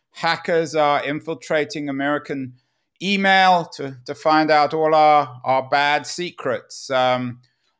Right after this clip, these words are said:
lots of headlines about this. It's the main headline on Techmeme, the, uh, influential technology source for,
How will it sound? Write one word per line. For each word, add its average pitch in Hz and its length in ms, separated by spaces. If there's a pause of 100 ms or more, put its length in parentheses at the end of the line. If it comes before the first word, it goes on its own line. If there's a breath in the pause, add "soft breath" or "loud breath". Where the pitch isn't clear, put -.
lots 160 300
of 151 100
headlines 156 640
about 135 460
this. 170 500
It's 147 300
the 135 140
main 165 380
headline 151 540
on 127 200
Techmeme, 143 880
the, 120 280 (640)
uh, 123 200
influential 139 760
technology 143 800
source 139 540
for, 110 260